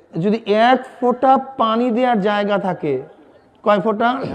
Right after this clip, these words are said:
বোতল পূর্ণ না অপূর্ণ?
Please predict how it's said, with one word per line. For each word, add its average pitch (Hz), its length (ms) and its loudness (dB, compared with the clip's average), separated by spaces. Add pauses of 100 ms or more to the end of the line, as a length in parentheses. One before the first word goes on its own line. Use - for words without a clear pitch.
(920)
বোতল 220 360 2
পূর্ণ 254 340 0
না 285 140 4
অপূর্ণ? 233 460 0